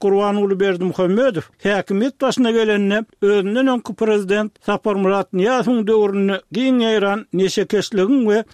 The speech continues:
neşe söwdasynyň ýurdun ilat sanynyň ösmegini uly howp salanlygyny düşündi we bu howpyň öňüni almaga çalyşdy. Emma Türkmenistan Niýaz döwründe de, soňam ýurtdaky agyr şertleriň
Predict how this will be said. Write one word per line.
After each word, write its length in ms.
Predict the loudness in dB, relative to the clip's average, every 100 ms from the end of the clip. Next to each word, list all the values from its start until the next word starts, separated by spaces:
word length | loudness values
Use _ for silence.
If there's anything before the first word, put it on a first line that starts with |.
| -2
neşe 300 | -2 0 0
söwdasynyň 720 | 0 0 0 -2 0 -2 -2 _
ýurdun 420 | 0 2 0 -4 -8 -4
ilat 380 | -2 0 0 -2
sanynyň 480 | -2 0 0 0
ösmegini 580 | -2 -2 -2 0 2 0 -4 _ -2
uly 260 | -2 -4 -6
howp 380 | -4 -2 -4 -4
salanlygyny 600 | -2 0 2 2 0 -2 -4
düşündi 360 | -4 0 2 2
we 220 | 2 0 -6 -8
bu 60 |
howpyň 520 | -2 0 0 -2 -4 -6 _ -2
öňüni 400 | 0 0 -2 -4 -4
almaga 500 | -2 0 0 0 -2
çalyşdy. 500 | -2 -2 -4 -4 -4 -4 -2
Emma 400 | 0 0 -2 -4 -4
Türkmenistan 920 | -4 -2 -2 -2 -2 -2 -2 -2 -6 -2
Niýaz 460 | 0 2 0 -2
döwründe 520 | 0 0 0 0 0
de, 80 | -2 -8 _
soňam 460 | -2 0 0 -2 -4 -2
ýurtdaky 720 | 0 0 -2 -2 -2 -4 -10 -4
agyr 240 | -2 -2 -2
şertleriň 540 | 0 -2 -2 -2 0